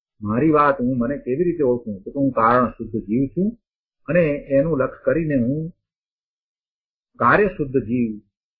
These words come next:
એવી અવસ્થાને પ્રગટ કરી શકું છું." હવે કહે છે કે આ જીવ ચેતન છે. ટીકાની વાતને આગળ વધારે છે. ટીકામાં એમ આવ્યું ને કે આ જીવ ચેતન છે, આના એટલે જીવના ચેતન ગુણો છે.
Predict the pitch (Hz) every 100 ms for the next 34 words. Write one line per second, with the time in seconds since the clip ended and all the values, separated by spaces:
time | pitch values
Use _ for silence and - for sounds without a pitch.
0 | _ _ - 135 147 110 113 - 113 117
1 | 107 101 131 - - 98 98 - 92 90
2 | - _ _ _ _ _ _ _ _ _
3 | _ _ _ 127 180 180 156 - 120 -
4 | 127 175 147 160 165 - 120 120 139 104
5 | - 92 _ _ _ _ _ _ _ _
6 | _ _ _ _ 139 143 131 117 110 123
7 | 113 107 107 98 104 107 175 - - _
8 | _ _ _ _ _ _ - 117 117 117
9 | 120 143 233 151 - 127 143 170 160 110
10 | 143 156 - 123 120 147 143 147 151 156
11 | 120 131 143 113 110 113 98 123 139 139
12 | 120 117 117 131 113 107 156 156 120 98
13 | 95